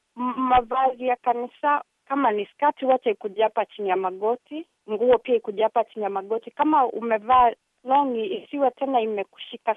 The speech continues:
sana. Manake uta distract watu wengine kanisani, u-, ikawa sasa tena hawasikizi, wanakuangalia wewe. Wakati umetoka kule nyuma, kila mtu, ibada inaendelea, umetoka kule nyuma, pa, na viatu zako,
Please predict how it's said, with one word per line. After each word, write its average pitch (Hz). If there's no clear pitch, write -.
sana. 311
Manake 320
uta 277
distract 254
watu 226
wengine 233
kanisani, 240
u-, 233
ikawa 254
sasa 247
tena 247
hawasikizi, 220
wanakuangalia 202
wewe. 196
Wakati 330
umetoka 269
kule 285
nyuma, 262
kila 330
mtu, 320
ibada 277
inaendelea, 226
umetoka 233
kule 294
nyuma, 302
pa, 320
na 226
viatu 220
zako, 240